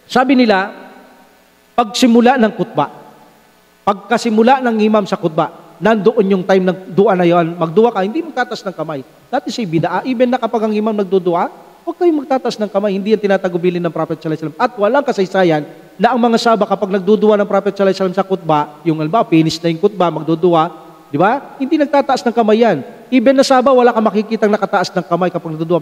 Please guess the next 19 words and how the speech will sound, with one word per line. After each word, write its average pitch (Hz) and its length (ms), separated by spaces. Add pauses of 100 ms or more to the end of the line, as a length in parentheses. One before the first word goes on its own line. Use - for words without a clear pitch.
(140)
Meron, 247 240
pero 233 240
tayo, 247 240
may 190 160
nakikitang 202 400
Juma, 180 240
nakaganyan 180 400
siya 175 240
sa - 60
nakababa, 165 420 (240)
nakataas 180 400
ng 175 80
kamay. 170 160
Hindi 180 400
yan 175 160
ginagawa 151 400
ng 147 80
mga 143 160
sahaba. 131 240